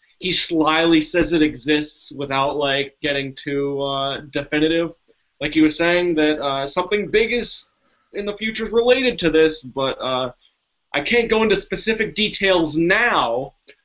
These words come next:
Rest assured that is the case, and we're always trying to push boundaries.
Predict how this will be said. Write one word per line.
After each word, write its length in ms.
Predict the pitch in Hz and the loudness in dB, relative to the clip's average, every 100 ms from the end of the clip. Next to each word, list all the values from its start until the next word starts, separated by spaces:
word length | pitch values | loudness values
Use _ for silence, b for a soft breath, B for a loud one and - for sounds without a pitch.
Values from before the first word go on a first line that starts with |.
| _ | _
Rest 300 | 156 180 175 170 | -2 0 0 -4
assured 460 | - 175 175 170 | -4 -2 0 0
that 120 | 160 | 0
is 160 | 160 151 | 0 0
the 80 | 151 | -4
case, 320 | - 151 147 | 0 -2 0
and 80 | 147 | -6
we're 100 | - | -4
always 400 | 151 147 143 139 | -2 0 -2 -4
trying 260 | - 147 143 | -6 -4 -4
to 80 | |
push 320 | 139 - 143 135 | -6 -10 -10 -4
boundaries. 580 | 135 139 135 113 107 | -2 -2 -4 -10 -14